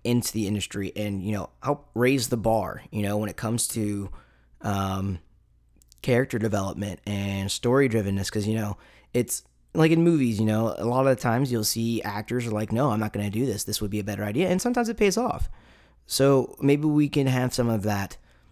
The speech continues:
finesse or flamboyance that the actors bring to these things in the drama.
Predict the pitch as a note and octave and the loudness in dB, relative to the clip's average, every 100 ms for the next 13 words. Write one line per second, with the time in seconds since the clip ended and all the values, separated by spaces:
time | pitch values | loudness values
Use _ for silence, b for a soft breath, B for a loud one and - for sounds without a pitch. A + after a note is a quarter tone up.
0 | b _ _ _ _ _ _ _ _ _ | b _ _ _ _ _ _ _ _ _
1 | _ _ _ _ _ _ - - - A#2 | _ _ _ _ _ _ -18 -16 -2 2
2 | A2 G#2+ G2+ F#2+ - - - A2+ G#2 G#2+ | 4 2 0 -2 -2 -4 -2 -2 0 0
3 | G#2+ G#2 F#2+ G#2+ A2 G2+ G2 G#2+ - G2 | 0 0 0 2 2 0 -2 -6 -6 -4
4 | G2+ G2 F#2+ E2+ G2 F#2+ G2+ A2 A2+ C3 | -4 -6 -6 0 2 2 -2 -2 0 0
5 | - B2+ C3+ D3 b b b b _ B2 | 0 0 2 0 b b b b _ 0
6 | A2 G#2 G#2 G2 G#2+ C#3+ | 2 2 2 2 2 2